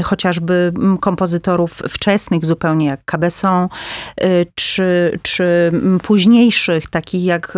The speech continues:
właśnie, no, Scarlatti, który jest częściowo traktowany jako Włoch, ale przez swoją dłu-,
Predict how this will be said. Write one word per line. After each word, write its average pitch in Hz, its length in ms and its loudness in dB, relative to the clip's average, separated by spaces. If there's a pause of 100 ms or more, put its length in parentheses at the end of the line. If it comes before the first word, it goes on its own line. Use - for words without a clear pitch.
właśnie, 185 440 0
no, 185 140 2
Scarlatti, 208 560 0
który 185 240 -2
jest 170 120 0
częściowo 175 600 0
traktowany 175 600 -2
jako 170 280 -2
Włoch, 190 300 0
ale 170 140 0
przez - 220 -6
swoją 165 600 -2
dłu-, 180 340 0